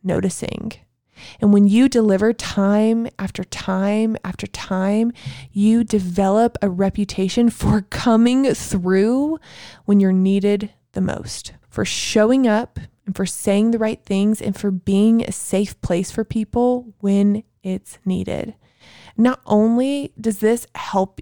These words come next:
your influence on Instagram, but I think it also, it just sets a tone for your team, you know, whether you have a staff or you have a,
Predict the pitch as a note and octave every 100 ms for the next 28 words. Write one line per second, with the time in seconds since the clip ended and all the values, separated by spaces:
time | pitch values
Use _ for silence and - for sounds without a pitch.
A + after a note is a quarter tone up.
0 | - G3 G3 G3 A2 - G3 F#3+ G#3+ A#3
1 | G3 G3 F#3+ G3 G3 G#3+ B3+ C#4 A#3 A3
2 | - C4 C#4 E4+ - G3 - C4 D4+ C#4+
3 | _ _ _ _ - F4+ - B4 - A#4
4 | - G#3+ G#3 A#3+ C#4 - - - - -
5 | A3 G#3 G#3+ G3+ G3 G3 - G3+ F#3+ A3+
6 | C#4 A#3 G3+ G3 G3+ G#3 G#3 G3+ - -
7 | C#4+ C#4 B3+ G#3+ G#3 G3 G3+ G3